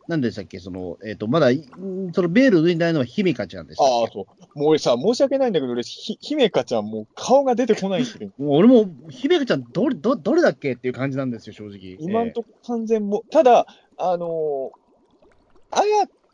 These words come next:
Speaker 2: あやちゃんは、こんなにメイン回来る前から、や-、まあ、だからやっぱメガネっ子って強いんだよね。メガネの、
Speaker 1: うん。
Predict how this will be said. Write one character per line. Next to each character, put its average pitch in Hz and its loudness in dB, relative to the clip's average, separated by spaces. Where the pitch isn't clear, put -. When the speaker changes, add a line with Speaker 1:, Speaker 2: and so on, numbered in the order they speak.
Speaker 2:
あ 269 0
や 427 0
ち - -2
ゃ 156 4
ん 110 -4
は、 120 -2
こ 226 -6
ん 214 -8
な 226 -4
に 208 -10
メ 185 -8
イ 202 -8
ン 185 -12
回 175 2
来 185 -8
る 165 -4
前 165 -2
か 135 0
ら、 117 2
や-、 131 4
ま 175 2
あ、 - 0
だ 214 2
か 190 0
ら 143 -8
や 190 4
っ 285 -6
ぱ 285 0
メ 175 -2
ガ 254 0
ネ 277 -4
っ 269 -6
子 - -12
っ - -10
て 104 -8
強 147 -10
い 117 -12
ん 98 -16
だ - -18
よ - -20
ね。 120 -8
メ 285 0
ガ 415 -2
ネ 247 -2
の、 175 -2
Speaker 1:
う - -6
ん。 - -12